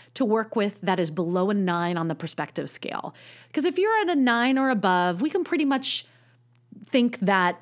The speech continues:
you're gonna be able to process and move your way up to that place of total faith and trust. But anything nine or below, I want you to do this move up the perspective scale process. So pick the one, and then the step two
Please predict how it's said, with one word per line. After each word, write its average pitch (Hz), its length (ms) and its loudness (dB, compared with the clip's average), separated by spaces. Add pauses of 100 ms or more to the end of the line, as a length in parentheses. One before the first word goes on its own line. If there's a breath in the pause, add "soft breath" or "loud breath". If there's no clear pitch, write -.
you're 269 180 2
gonna 254 140 2
be 220 100 2
able 202 100 2
to 185 100 0
process 175 520 0
and 180 140 2
move 185 180 2
your 160 160 0
way 160 160 -2
up 160 160 -6
to - 100 -6
that 156 200 -4
place 156 300 -6
of 160 120 -14
total 185 320 -2
faith 156 300 -6
and 147 120 -6
trust. - 480 -10 (480 loud breath)
But - 100 -8
anything 359 360 0
nine 226 220 2
or 233 60 2
below, 180 320 2
I 170 60 4
want 170 200 -2
you 180 80 -4
to 165 80 -2
do 160 360 -2
this 156 340 -6 (280 loud breath)
move 175 260 0
up - 180 -4
the 170 80 -6
perspective - 720 -6
scale 143 500 -6 (240 soft breath)
process. - 720 -8 (680 loud breath)
So 196 240 0
pick 208 420 -4
the 440 100 0
one, 254 380 2 (580 soft breath)
and 214 220 4
then 233 520 0 (220)
the 185 480 0
step - 480 -4
two 247 540 0